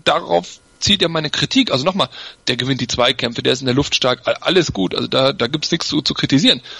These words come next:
Nur für einen Top-Verteidiger, wie du's gerade sagst, kostet er uns zu viele Punkte. Das ist in dieser Saison, wo wir jetzt zweiundzwanzig Punkte haben, können wir drüber hinweglächeln. Da können wir uns an ihm, ihn erfreuen, an seinen Tacklings, an seinen Kopfbällen, an seinen Zweikämpfen.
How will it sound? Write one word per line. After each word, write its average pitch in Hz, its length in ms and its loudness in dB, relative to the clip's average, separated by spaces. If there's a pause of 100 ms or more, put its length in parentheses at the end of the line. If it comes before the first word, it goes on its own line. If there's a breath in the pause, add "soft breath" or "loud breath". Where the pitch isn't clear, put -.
(340 loud breath)
Nur 170 240 4
für 196 160 2
einen 165 240 2
Top-Verteidiger, 180 720 0
wie 175 40 -4
du's 170 160 -4
gerade 139 260 0
sagst, 127 520 0 (440 soft breath)
kostet - 360 0
er - 140 2
uns 185 180 -4
zu - 80 -2
viele 196 180 0
Punkte. 233 580 0 (260 loud breath)
Das 135 140 0
ist 147 120 4
in 160 140 2
dieser 170 160 6
Saison, 147 500 4
wo 156 100 4
wir 147 80 4
jetzt 139 140 0
zweiundzwanzig 151 540 0
Punkte 160 320 2
haben, 165 200 2
können 196 160 2
wir 196 60 2
drüber 208 220 2
hinweglächeln. 190 540 0 (200 loud breath)
Da - 120 -2
können 165 200 0
wir 175 60 4
uns 196 120 0
an 180 80 0
ihm, 156 220 -2
ihn 180 160 2
erfreuen, 208 640 4
an 151 120 -2
seinen 151 220 2
Tacklings, 185 380 0
an 170 100 -2
seinen 139 180 0
Kopfbällen, 185 420 2
an 147 100 0
seinen 143 120 2
Zweikämpfen. 185 720 0